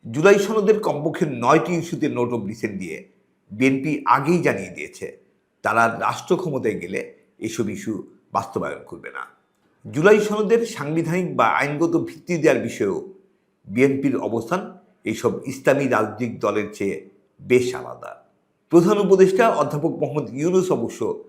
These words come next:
জাতীয় ঐকমত্য কমিশনের সাথে রাজনৈতিক দলগুলোর রোববারের বৈঠকে বিভাজন বা বিভেদের কোনো স্থান নেই বলে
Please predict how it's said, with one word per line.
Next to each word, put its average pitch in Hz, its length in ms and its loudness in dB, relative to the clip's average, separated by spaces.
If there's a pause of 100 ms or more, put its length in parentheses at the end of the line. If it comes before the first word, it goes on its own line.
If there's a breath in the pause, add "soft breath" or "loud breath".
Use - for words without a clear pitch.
(380 soft breath)
জাতীয় 127 320 2
ঐকমত্য 147 580 0
কমিশনের 123 460 -2
সাথে 135 340 -4
রাজনৈতিক 117 540 -4
দলগুলোর 117 600 -2 (500)
রোববারের 156 640 4 (200)
বৈঠকে - 680 -4 (480)
বিভাজন 180 600 2
বা 185 100 6
বিভেদের 151 460 0
কোনো 139 200 -2
স্থান 143 500 -2
নেই 131 220 0
বলে 110 440 -2